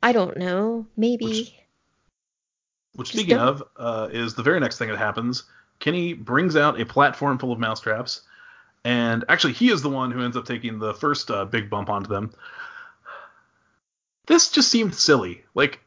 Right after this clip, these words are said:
Speaker 2: none of them, I wonder, do you think that they thought, like, a couple of them might end up getting stuck onto them so it would look better?
Speaker 1: I don't know, because they were all glued down or nailed down or whatever. They were
Speaker 2: Yeah.
Speaker 1: secured <laughs> to the board.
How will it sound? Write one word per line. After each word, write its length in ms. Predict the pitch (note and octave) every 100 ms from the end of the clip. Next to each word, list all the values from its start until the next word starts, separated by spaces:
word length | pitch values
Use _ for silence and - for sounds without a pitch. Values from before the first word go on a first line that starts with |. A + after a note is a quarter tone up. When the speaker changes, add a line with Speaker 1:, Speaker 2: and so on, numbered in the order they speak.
| _ _ _
Speaker 2:
none 160 | F3+ A3
of 80 | B3
them, 220 | A#3+ G3+ -
I 240 | D3 D3+
wonder, 320 | E3+ A3+ A#3+
do 140 | D#3+ G3+
you 60 |
think 260 | F#3+ B3+ B3
that 120 | A3+
they 100 | G3
thought, 460 | F#3+ - E3 E3+ - _ _ -
like, 200 | C#3+ -
a 80 | -
couple 240 | E3 E3+
of 60 | D3+
them 120 | D3
might 180 | B2 C3
end 140 | C3
up 140 | B2+ A#2
getting 320 | A#2+ G#2 G#2 - -
stuck 320 | - D#3 D3+
onto 240 | D#3+ D#3
them 300 | D#3+ D#3+ D#3+ - _ _ _ _
so 200 | - C3+
it 80 | A2+
would 120 | A2+
look 200 | C#3+ C#3+
better? 380 | D3+ D3+ D3+ D3 _ _ _ _ _ _ _
Speaker 1:
I 120 | - G4+
don't 240 | B4 D4+
know, 180 | C#4 D4+
because 340 | A#3+ A#3 B3
they 100 | B3+
were 140 | C4 B3
all 120 | B3
glued 360 | A3 G#3 G#3 F#3
down 360 | E3 - A#3 - _ -
or 280 | G#3+ G3+ - _ _ -
nailed 320 | - G3+ F#3+
down 240 | G3+ A3+ G#3
or 120 | F3 -
whatever. 540 | G#3 F#3+ G3+ G#3 A3 -
They 140 | B3+
were 60 | F4
Speaker 2:
Yeah. 120 | D#3+
Speaker 1:
secured 420 | - - E3+ G#3 - -
<laughs> 160 | -
to 120 | - C4
the 80 |
board. 220 | G#3+ C4